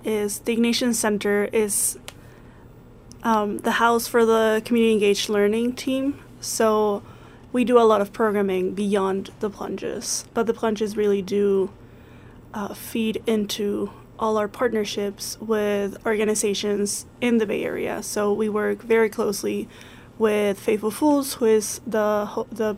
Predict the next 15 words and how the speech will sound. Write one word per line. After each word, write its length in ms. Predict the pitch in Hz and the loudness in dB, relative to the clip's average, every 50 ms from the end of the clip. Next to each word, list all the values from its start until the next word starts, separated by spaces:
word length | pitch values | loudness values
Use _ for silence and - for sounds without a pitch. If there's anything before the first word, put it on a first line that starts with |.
| - | -6
par-, 160 | - 226 - - | -6 -8 -6 -6
the 300 | - 220 214 214 202 202 196 - - - - - - 240 | -4 -2 -2 0 -2 -2 -2 -4 -6 -8 -8 -8 -2 0
organization 560 | 240 240 226 214 208 233 226 208 - 220 214 | 2 2 2 2 2 2 2 2 2 0 0
that 160 | 214 208 202 | 0 -2 -2
hosts 320 | 208 214 208 202 - - | -2 -2 -2 -4 -4 -4
us 300 | 233 214 220 202 - - - | -4 -4 -4 -6 -8 -10 -6
in 300 | - 226 220 220 220 202 | -4 -4 -2 -2 -4 -4
San 180 | 202 - 202 196 | -4 -4 -4 -4
Francisco, 600 | - 202 196 - 208 202 - - - - 131 - - - - - - - - - - - - | -4 -4 -4 -4 -4 -4 -4 -4 -4 -4 -4 -6 -8 -16 -20 -20 -20 -20 -20 -20 -20 -20 -10
who 480 | - - 240 240 233 233 226 220 208 - - 196 | -2 0 2 4 6 6 6 4 2 0 -8 -4
do 260 | - 226 226 220 214 | 0 0 2 2 0
specific 560 | 208 - - 208 202 - 202 196 208 196 - | 0 -2 -4 -4 -2 -2 -4 -2 -2 -4 -4
outreach 500 | - 202 190 - 214 202 208 202 - - | -4 -8 -6 -4 -4 -4 -4 -4 -6 -10
for 560 | - - 214 202 190 196 202 208 214 214 202 - - - - - - - - | -8 -4 -2 -2 0 0 0 0 -2 -4 -6 -8 -14 -20 -20 -20 -20 -18 -10
housing, 760 | - - 202 196 190 - - 202 202 202 196 196 202 196 202 | -6 -2 -2 -2 -2 -2 -2 0 0 0 0 0 0 -2 -4